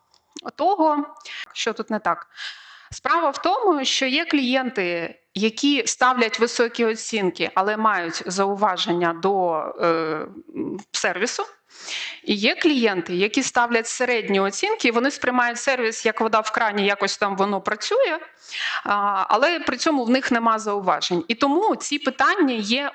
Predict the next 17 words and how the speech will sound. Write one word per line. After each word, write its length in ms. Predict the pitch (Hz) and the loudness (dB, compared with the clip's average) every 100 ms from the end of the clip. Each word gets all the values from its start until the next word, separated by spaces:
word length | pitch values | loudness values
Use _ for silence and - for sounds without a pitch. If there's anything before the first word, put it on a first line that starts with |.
| - | -2
упередженими. 1200 | 262 247 226 233 233 190 - 185 185 175 160 185 _ - - - | -2 0 0 0 -2 -2 -2 0 0 2 0 -2 _ -16 -14 -4
Що 240 | - 339 | 0 0
потрібно 580 | - 294 311 320 285 269 | 2 0 0 2 2 2
зробити? 680 | 254 254 226 285 508 359 302 | 0 0 0 0 0 -2 -2
Просто 520 | - 285 403 - 285 | -2 -2 -2 0 -2
спитати, 640 | 277 - 277 269 220 180 185 | -2 -6 0 2 2 0 -2
якщо 340 | 185 - 233 | 0 0 0
ви 100 | 226 | 0
хочете 460 | 233 254 - - 208 | 2 0 0 -2 -2
дізнатись, 640 | 220 226 277 440 277 - | 0 2 2 2 -2 -2
чому 440 | - 240 240 285 | -2 2 2 2
ви 200 | 240 240 | 2 0
поставили 720 | 233 202 - 208 196 190 190 | 0 -4 0 0 2 2 0
таку 280 | 180 180 180 | -2 -4 0
оцінку. 520 | 175 170 - 170 160 | 0 -2 -6 -6 -8
Це 120 | 190 | -8
такий 380 | 269 - 320 302 | -6 -2 -2 -2